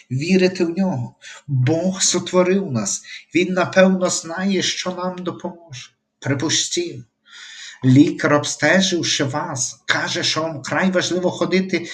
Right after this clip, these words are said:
півтора кілометра на день пішки. «Дуже добре. Я ходитиму півтора кілометра на день», — кажете ви. За кілька днів вам не хочеться йти аж півтора кілометра,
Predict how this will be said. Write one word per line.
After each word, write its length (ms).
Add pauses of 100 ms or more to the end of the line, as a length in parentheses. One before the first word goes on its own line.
(160)
півтора 460
кілометра 680
на 120
день 320
пішки. 680
«Дуже 360
добре. 540 (300)
Я 120
ходитиму 680
півтора 460
кілометра 580
на 120
день», — 360
кажете 360
ви. 200 (480)
За 180
кілька 340
днів 300
вам 200
не 80
хочеться 600
йти 420
аж 160
півтора 420
кілометра, 760